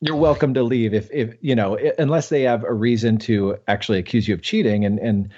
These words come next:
fortunately, using your brain is still legal, you know? <laughs> So that's all, that's really all we're doing.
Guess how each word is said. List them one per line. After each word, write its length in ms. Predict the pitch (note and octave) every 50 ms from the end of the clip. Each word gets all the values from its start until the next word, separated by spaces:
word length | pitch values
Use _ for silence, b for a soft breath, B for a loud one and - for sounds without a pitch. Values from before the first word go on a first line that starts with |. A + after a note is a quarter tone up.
| B B B -
fortunately, 460 | D3+ D#3+ D3+ - C#3 B2+ A2+ A#2+ A#2+
using 280 | A2+ A#2+ A#2+ A2 B2 A#2
your 100 | G#2+ F#2
brain 260 | G#2 G#2+ G#2+ G#2+ G2+
is 100 | F#2+ -
still 240 | - - A#2 G2+ F#2
legal, 480 | G2 A#2 A2 G2+ F#2 F2 E2+ - - _ _ _ -
you 140 | B2 A2+ A2
know? 300 | A2+ C3+ B2+ C#3+ - - - - - -
<laughs> 200 | - - - -
So 400 | - - A2+ G#2+ G2+ F#2+ F#2 F2+ - _ _ _
that's 160 | - A#2+ A2+ -
all, 180 | A2 - - D#3
that's 220 | C#3+ B2+ A2 -
really 180 | B2 A2 G#2 G2
all 140 | F2+ F2+
we're 120 | F2+ E2+ E2+
doing. 300 | D#2+ F2 D#2+ E2 E2+